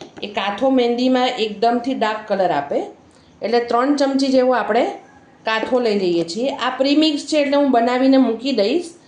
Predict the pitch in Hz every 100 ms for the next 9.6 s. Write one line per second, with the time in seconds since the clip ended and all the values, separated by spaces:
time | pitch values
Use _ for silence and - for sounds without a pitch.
0 | - - - - - 214 247 247 226 233
1 | 285 269 247 233 226 226 220 226 208 220
2 | 226 240 - 233 226 233 220 185 190 302
3 | - - - - - - 247 254 247 196
4 | 175 208 349 - - - - 226 254 254
5 | 226 262 285 302 302 311 320 311 302 285
6 | 285 285 277 285 285 277 202 226 262 262
7 | 262 262 247 233 254 262 254 240 233 220
8 | 175 190 196 196 220 226 226 226 226 220
9 | 202 196 175 175 170 302